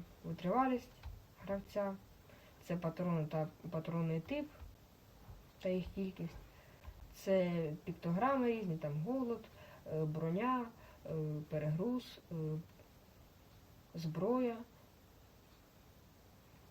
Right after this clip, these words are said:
там вроді не один слот. Ну, коротше, шолом, кровотеча та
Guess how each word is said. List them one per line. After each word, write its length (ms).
там 200
вроді 220
не 200
один 220
слот. 220
Ну, 80
коротше, 420
шолом, 600
кровотеча 680
та 420